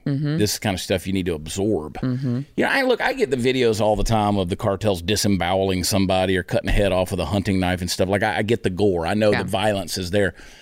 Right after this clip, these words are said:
Speaker 2: But you need to educate yourself on some stuff. Like, I've been going back, and I was telling Jorge that I, I've been going back and I've been reading studies and reports that go back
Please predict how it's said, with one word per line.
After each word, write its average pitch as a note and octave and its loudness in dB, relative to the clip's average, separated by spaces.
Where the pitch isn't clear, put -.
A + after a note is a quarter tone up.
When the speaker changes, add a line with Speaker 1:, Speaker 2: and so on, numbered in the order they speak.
Speaker 2:
But - -10
you F3 4
need G#3 4
to - -4
educate B2+ 2
yourself F#2+ 0
on G2 0
some F#2 -4
stuff. G2 0
Like, A2 2
I've D3 0
been F3+ 2
going A2 2
back, G2+ 2
and G#2 -4
I G#2 0
was G2 -4
telling F#2+ -2
Jorge G#2 2
that F#2+ 0
I, G2 2
I've F#2 -4
been G2 0
going G#2 -2
back F#2 0
and F#2+ -2
I've F#2 -2
been F#2 -4
reading G2+ 0
studies G#2 0
and F2+ -2
reports F2+ 0
that D2+ -6
go F#2 -2
back F#2 0